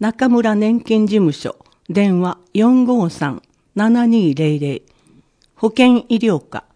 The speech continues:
電話、四四四三一六八。ファックス、四四三三五五五。年金相談、相談無料、事前予約制。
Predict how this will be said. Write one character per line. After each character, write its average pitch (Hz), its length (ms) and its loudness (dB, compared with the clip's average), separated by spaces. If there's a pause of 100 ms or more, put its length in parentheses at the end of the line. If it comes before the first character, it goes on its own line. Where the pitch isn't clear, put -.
(260)
電 202 320 -2
話、 190 180 -6 (300)
四 240 340 0
四 220 320 0
四 139 220 -8 (400)
三 254 380 0
一 226 220 -2
六 147 240 -6
八。 - 420 -14 (380)
フ - 140 -6
ァ 262 40 0
ッ 247 40 -12 (120)
ク 156 80 -8
ス、 - 300 -16 (400)
四 254 300 4
四 247 240 2
三 139 300 -8 (420)
三 247 300 0
五 226 260 2
五 143 280 -4
五。 135 280 -10 (1700)
年 254 320 4
金 247 260 -2
相 226 320 -2
談、 117 280 -10 (640)
相 277 300 -2
談 240 380 -2
無 196 100 -2
料、 190 320 -4 (220)
事 202 160 -4
前 240 220 2
予 226 100 2
約 214 240 -4
制。 - 340 -8